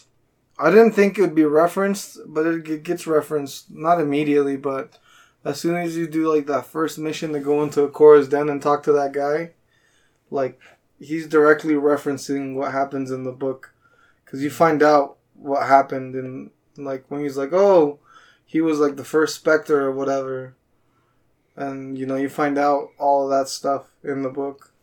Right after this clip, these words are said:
And you just find out that he was in the program, but yeah, S-, Saren just didn't care. And, like, Saren just kills everyone.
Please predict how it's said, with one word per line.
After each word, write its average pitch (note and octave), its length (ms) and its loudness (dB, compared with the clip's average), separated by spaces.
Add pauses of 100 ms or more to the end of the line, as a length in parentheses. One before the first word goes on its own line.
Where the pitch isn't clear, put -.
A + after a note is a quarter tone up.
(1000)
And C3+ 240 -10
you C3+ 100 -8
just C#3+ 200 -8
find D#3+ 220 0
out D3+ 100 0
that C#3+ 120 -2
he D3 80 2
was C#3+ 140 0
in C#3 80 -4
the C3 80 -8
program, C3+ 540 -2
but C3 180 -8
yeah, C3 280 -6 (200)
S-, - 220 -20
Saren C#3 460 -8
just B2+ 180 -14
didn't C3 240 -14
care. C#3 360 -6 (960)
And, D3 140 -16
like, C3+ 160 -12
Saren D#3 320 0
just C3 200 -6
kills C#3 260 2
everyone. C3+ 500 -6